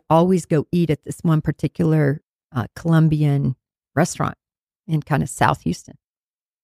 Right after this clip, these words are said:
<laughs> And so, like, "Okay, no problem. I'm just gonna go there every day." So every day, either in the morning I'd go or in the afternoon. Of course, I came up with zero. And two weeks into it,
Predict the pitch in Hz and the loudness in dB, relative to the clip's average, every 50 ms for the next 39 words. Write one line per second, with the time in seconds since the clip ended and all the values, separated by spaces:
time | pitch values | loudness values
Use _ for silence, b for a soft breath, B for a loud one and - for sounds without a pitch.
0 | _ _ _ _ _ _ _ - - - - - 247 - - - 214 196 - - | _ _ _ _ _ _ _ -6 -4 -4 -4 -4 -6 -6 -2 0 2 2 2 0
1 | b b b b b b _ _ _ _ - - 160 - 214 302 320 - 226 170 | b b b b b b _ _ _ _ -10 -8 -4 0 0 0 2 2 2 2
2 | 175 240 247 - _ _ _ _ _ - 180 226 - 202 165 160 180 196 - _ | 2 2 0 -6 _ _ _ _ _ -4 -4 -2 0 0 0 0 0 -4 -8 _
3 | _ - 190 220 226 214 - - 214 190 160 - 208 214 185 170 151 - - 160 | _ -2 0 0 0 0 0 0 0 0 2 2 2 2 2 2 0 0 0 0
4 | 175 165 180 185 160 151 151 147 - _ _ _ _ _ _ _ _ - - - | 0 2 0 0 0 -2 -4 -4 -8 _ _ _ _ _ _ _ _ -6 -2 -2
5 | 185 - - 226 240 262 247 190 208 196 190 170 147 139 139 135 135 139 143 156 | 0 2 2 2 2 2 2 2 2 2 2 2 0 -2 -6 -8 -10 -10 -6 -4
6 | 196 220 233 220 208 202 196 196 - - 190 190 190 185 170 139 135 147 175 196 | -2 0 0 0 0 0 -2 -2 -2 -2 0 0 0 0 -2 -4 -2 -2 -2 -2
7 | - - 185 180 180 180 175 170 165 165 165 160 - - - - - 196 180 - | -2 -2 -2 0 0 2 2 2 2 0 -2 -2 -6 -10 -12 -6 -2 -2 -2 0
8 | - 143 147 - - 123 127 131 120 - - - 139 - - 131 - - - - | 0 -2 -4 -4 -6 -10 -8 -10 -12 -14 -18 -20 -14 -10 -8 -8 -8 -8 -12 -16
9 | - _ _ _ _ _ _ _ _ _ _ _ _ - - 170 160 160 - - | -16 _ _ _ _ _ _ _ _ _ _ _ _ -2 0 0 0 0 -4 -8
10 | - - - 247 254 233 254 247 226 - - - 180 180 170 151 131 - - - | -6 0 2 2 2 4 2 0 0 -2 -4 -4 -2 -2 -2 -2 -4 -6 -8 -10